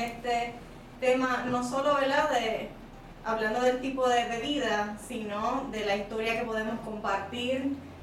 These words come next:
de los ratos que podemos, eh, con, hacer networking con otro tipo de personas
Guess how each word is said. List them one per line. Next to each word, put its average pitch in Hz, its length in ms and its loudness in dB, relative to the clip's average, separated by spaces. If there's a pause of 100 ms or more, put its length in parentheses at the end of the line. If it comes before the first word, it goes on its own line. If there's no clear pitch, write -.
(260)
de 214 260 0
los 202 520 0 (200)
ratos 269 800 4
que 226 100 -2
podemos, 208 600 0
eh, 202 560 -2 (760)
con, 240 480 2
hacer 226 260 0
networking 254 760 2
con 208 240 -4
otro 208 220 -2
tipo 233 200 -4
de 220 120 2
personas 247 840 0